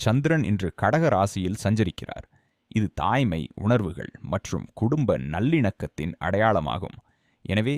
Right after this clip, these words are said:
இந்த நாள் உங்கள் வீடு, குடும்பம் மற்றும் பெற்றோர் மீது உங்கள் அர்ப்பணிப்பை காட்டுவதற்கு உகந்ததாகும். இது மன அமைதியையும்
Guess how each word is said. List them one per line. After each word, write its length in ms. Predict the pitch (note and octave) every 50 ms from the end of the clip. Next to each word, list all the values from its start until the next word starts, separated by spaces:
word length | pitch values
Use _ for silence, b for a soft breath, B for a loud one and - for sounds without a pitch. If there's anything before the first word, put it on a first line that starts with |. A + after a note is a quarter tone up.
| -
இந்த 280 | - - A2 C3+ D3 C3
நாள் 260 | A2 G2 G#2+ C3 D3 -
உங்கள் 320 | - G2+ G#2+ F#2+ E2+ - G1+ F#2+
வீடு, 260 | G#2 C#3 F3+ D#3+ C#3+
குடும்பம் 460 | - - F#2 E2+ D2+ C#2+ E2 E2+ G2+ A#2 A#2+
மற்றும் 420 | G2 G2+ G#2+ _ - A2 - - _
பெற்றோர் 420 | - F#2 _ - - C#3 C3 A2
மீது 260 | G2 F2 E2 D2 G#1+ G1+ - -
உங்கள் 280 | - F#2+ F#2 E2 A#1 - -
அர்ப்பணிப்பை 580 | - G#2+ C3 - - C3 G2+ F2 - _ - - -
காட்டுவதற்கு 640 | - - F#2 G#2+ - - F#2+ D#2+ B1+ B1+ - - -
உகந்ததாகும். 720 | C#2+ D#2+ - F2 F2 D#2+ D#2 C#2 A1+ A#1 E2 - - - _ _ _ _ _ _ _ _ _ -
இது 200 | - G2+ F#2 F#2+
மன 220 | F2+ E2+ F2+ G2+ B2+ C3+
அமைதியையும் 580 | G#2+ F2+ F2+ F#2 F2+ F#2 F2+ E2+ F2 G2+ C3+